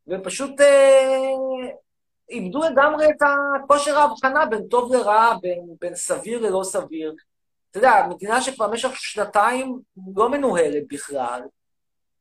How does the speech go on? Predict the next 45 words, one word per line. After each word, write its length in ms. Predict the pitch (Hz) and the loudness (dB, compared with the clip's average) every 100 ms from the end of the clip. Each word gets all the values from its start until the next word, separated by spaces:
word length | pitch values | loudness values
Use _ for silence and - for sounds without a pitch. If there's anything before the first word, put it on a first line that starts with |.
| _ | _
אה, 1120 | 151 160 165 165 165 160 160 160 165 175 - 160 | -12 -10 -8 -8 -8 -8 -10 -10 -6 -6 0 4
הכל 140 | 269 285 | 4 2
בגלל 280 | 226 247 247 | 2 2 2
זה 60 | 247 | 0
שבן 260 | 247 220 | -2 -2
אדם 200 | 190 226 226 | 0 0 0
צריך 200 | 233 220 | -6 -8
להתחמק 400 | 226 196 202 208 | -8 -6 -4 -6
מבית 280 | 220 196 202 | -6 -8 -8
משפט, 500 | 190 - 147 135 135 151 | -12 -12 -6 -6 -6 -8
וזה, 160 | 175 | -6
אתה 120 | 214 | -2
יודע, 100 | 262 | 0
זה 80 | 185 | -2
לא, 140 | 190 196 | -4 -6
זה, 120 | 180 185 180 | -12 -12 -12
זה 140 | 180 175 | -12 -14
מזכיר, 420 | 160 - 180 226 | -8 -6 2 2
מזכיר 220 | - 208 285 | 4 2 0
לי 120 | 233 | -6
קצת, 160 | 226 - _ _ _ | -4 -4 _ _ _
כמו 140 | 226 | -6
שאתה 180 | 240 233 | -4 -6
מקבל 360 | 214 190 214 220 | -4 -4 -2 -2
דוח 300 | 214 220 - | 0 0 0
חנייה 480 | 220 185 185 202 214 | -2 -2 0 2 0
מעיריית, 580 | 202 180 180 202 202 | -4 -6 0 -2 -2
אה, 120 | 208 196 | -6 -6
פתח 220 | 185 - | -8 -12
תקווה, 340 | - 262 254 180 | -8 -8 -4 -4
אתה 120 | 180 | -4
מנסה 200 | 165 208 208 185 190 | -10 -10 -8 -8 -10
לברוח 440 | 180 175 190 190 | -10 0 0 0
מהמכתב, 640 | 185 175 175 _ 254 254 175 | -2 -8 -12 _ 4 4 4
אז 100 | 165 160 | -4 -6
אתה 80 | |
אומר 220 | 165 175 180 | -6 -6 -6
שאתה 140 | 175 | -6
גר 180 | 180 180 | -4 -4
אצל 220 | 185 160 | -4 -6
הדודה 360 | 143 208 269 262 | -4 -2 -2 -2
שלך, 260 | 247 240 233 220 - _ _ | -4 0 2 2 -2 _ _
ואז 160 | 165 180 185 | -2 0 -2
אתה 80 | |
אומר 200 | 180 180 | -4 -2